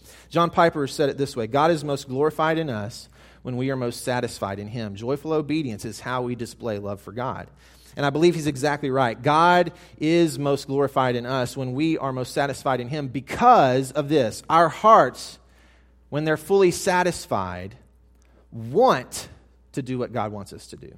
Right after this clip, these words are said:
You see that? It's actually better than dutifully doing what God wants you to do.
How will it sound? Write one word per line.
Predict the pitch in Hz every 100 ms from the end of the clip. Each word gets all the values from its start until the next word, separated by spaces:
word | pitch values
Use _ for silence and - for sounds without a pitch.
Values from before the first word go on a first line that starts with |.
| _ _ _ _ _ _ _ _ _ - _ -
You | -
see | - 180
that? | 208 220 - - _ _ -
It's | 151
actually | 220 - - 170
better | 139 202 214 220 143 127 127 - -
than | 131 151 120
dutifully | 107 202 202 196 175 165
doing | 127 131 165 127
what | 120 104
God | 120 113
wants | 113 107 -
you | 98
to |
do. | 92 95